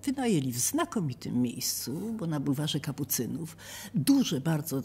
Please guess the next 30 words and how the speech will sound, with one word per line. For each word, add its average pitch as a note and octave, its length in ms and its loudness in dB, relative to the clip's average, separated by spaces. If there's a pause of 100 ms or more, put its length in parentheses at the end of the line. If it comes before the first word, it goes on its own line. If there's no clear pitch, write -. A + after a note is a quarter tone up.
(140)
pomieszczenie, E3 720 4
jasne, E3+ 460 2
bo C3 100 -2
to C#3+ 140 0
była E3 200 0
dawna F3+ 360 4
pracownia E3+ 540 0
Nadara, C3 500 -2 (280)
czyli, B2 240 -2
prawda, C3 280 -2
wielkiego C#3+ 460 2
fotografa, D3+ 720 -6 (300)
i D#4+ 80 6
zrobili D#4+ 420 -2
tam D#4 200 2
wystawę. D#4 460 0
To F#3+ 140 -4
była A#3+ 160 -2
s-, - 400 -2 (280)
pierwsza B3+ 320 2
słynna G#3 380 0
wystawa E3 340 -4
impresjonistów E3 680 0
w - 40 -12
tysiąc E3+ 380 -4
dziewię-, D3+ 260 -2 (200)
osiemset F3 380 -2
siedemdziesiątym C#3+ 720 -2
czwartym C#3 420 -2
roku - 420 -6